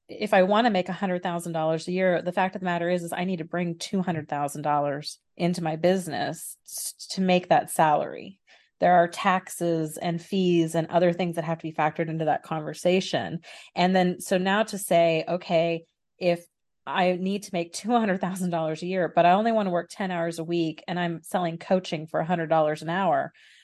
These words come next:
Speaker 1: It
Speaker 2: all of a
Speaker 1: doesn't work.
Speaker 2: sudden you have
Speaker 1: Yeah.
Speaker 2: a math problem, you have a
Speaker 1: Yeah.
Speaker 2: math problem. And so
Speaker 1: Yeah.
Speaker 2: a lot of,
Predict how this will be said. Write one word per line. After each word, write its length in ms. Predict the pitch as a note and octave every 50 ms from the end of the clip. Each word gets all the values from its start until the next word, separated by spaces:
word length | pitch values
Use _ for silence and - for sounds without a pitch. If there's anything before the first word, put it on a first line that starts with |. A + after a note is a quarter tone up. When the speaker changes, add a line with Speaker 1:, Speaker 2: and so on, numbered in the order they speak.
| _ -
Speaker 1:
It 140 | A#3+ - A#3
Speaker 2:
all 60 | G#3
of 20 |
a 20 | G3
Speaker 1:
doesn't 180 | A3+ F#3 F3 A3
work. 120 | G#3+ - -
Speaker 2:
sudden 260 | G3+ F#3 F3+ F3 - _ _ _ -
you 280 | G#3 G#3 A3 G#3+ G#3
have 200 | F#3 - - F#3+
Speaker 1:
Yeah. 80 | E3+ E3
Speaker 2:
a 80 | E3 - - G#3
math 320 | A3 A#3 B3 B3 _ _ _
problem, 560 | - - C3+ C#3 - - - - G3 G3 - - -
you 60 | F3+
have 140 | F3+ G#3 G3
a 40 | G3+
Speaker 1:
Yeah. 40 | G3+ G3
Speaker 2:
math 340 | G3+ G3+ G3 F#3 E3+ - - _ -
problem. 400 | - D#3 - - - - - - _ - - - _ _ -
And 220 | - F#3+ G3 G3
so 60 | F#3 F#3 F#3 F#3
Speaker 1:
Yeah. 40 | F#3 - -
Speaker 2:
a 100 | F3+ F#3
lot 260 | G3 G3+ G#3+ A3+ A#3+
of, 280 | A3+ G3+ F#3+ F#3 F3+